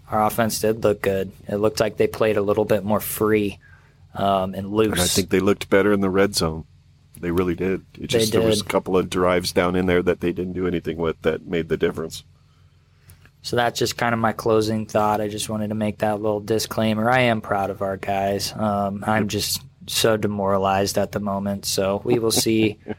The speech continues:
Speaker 2: <laughs>
Speaker 1: what happens when we get to Iowa, which I suppose
Speaker 2: We're gonna be
Speaker 1: that
Speaker 2: there. So here's hoping it'll be an enjoyable experience. And, uh,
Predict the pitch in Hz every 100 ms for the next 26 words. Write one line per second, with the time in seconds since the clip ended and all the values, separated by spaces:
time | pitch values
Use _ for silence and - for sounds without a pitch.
0 | - - - _ - 110 117 113 107 113
1 | 113 120 117 110 117 117 113 113 117 110
2 | _ - - 120 123 143 110 135 151 104
3 | 98 98 98 101 - - - - _ _
4 | _ _ _ - 113 - 110 - 139 135
5 | 104 117 - - _ _ _ _ - -
6 | 95 107 143 147 110 185 156 90 85 -
7 | - - 104 98 98 95 123 127 - 131
8 | - 107 110 - - - - 98 98 95
9 | 98 101 98 - - 101 98 101 101 95
10 | 98 92 - 104 101 85 - - _ _
11 | - - 92 87 87 87 87 85 82 80